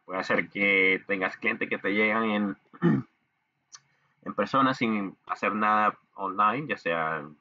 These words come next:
las redes sociales o algo así. Pero imagínate cuánta oportunidad estás perdiendo. O si, por ejemplo, tú estás, am, estable con la gente que ya te conoce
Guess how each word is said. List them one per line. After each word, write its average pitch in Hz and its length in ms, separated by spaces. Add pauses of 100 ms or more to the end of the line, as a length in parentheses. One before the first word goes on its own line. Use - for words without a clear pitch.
las 73 120
redes 87 200
sociales 120 540
o 98 100
algo 98 180
así. 139 360 (720)
Pero 98 140
imagínate 113 420
cuánta 107 320
oportunidad 92 400
estás 90 200
perdiendo. 98 480
O 151 140
si, 139 120
por - 180
ejemplo, 101 320
tú - 180
estás, 82 400 (460)
am, 80 840 (1040)
estable 98 580
con 87 500 (720)
la 87 800 (920)
gente 104 320
que - 140
ya 90 80
te 95 120
conoce 90 720